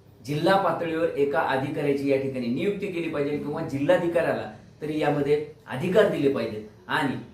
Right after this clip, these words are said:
ही जी सिस्टीम करप्ट झालेली आहे, ती सिस्टीम धुवून काढण्यासाठी कारवाईचा बडगा उगारणं गरजेचं आहे. तर आणि तरच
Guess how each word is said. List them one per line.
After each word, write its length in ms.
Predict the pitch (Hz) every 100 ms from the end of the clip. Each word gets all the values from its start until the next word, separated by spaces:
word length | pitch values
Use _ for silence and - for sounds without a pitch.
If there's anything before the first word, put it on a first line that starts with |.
| - -
ही 60 | 170
जी 120 | 180
सिस्टीम 520 | - 170 165 - 214 -
करप्ट 400 | 147 175 196 123
झालेली 280 | 135 127 104
आहे, 100 | 101 - - 147
ती 80 |
सिस्टीम 440 | 147 160 - 147 143 - - - 107
धुवून 320 | 135 190 202
काढण्यासाठी 600 | 165 147 139 127 120 - - - - _ _ _ _ - - _ -
कारवाईचा 500 | 147 147 151 170 160
बडगा 300 | 135 131 135
उगारणं 520 | 147 123 127 123 113
गरजेचं 340 | 107 104 101 -
आहे. 140 | - - -
तर 240 | 185 190 190
आणि 200 | 143 151 147
तरच 300 | 135 117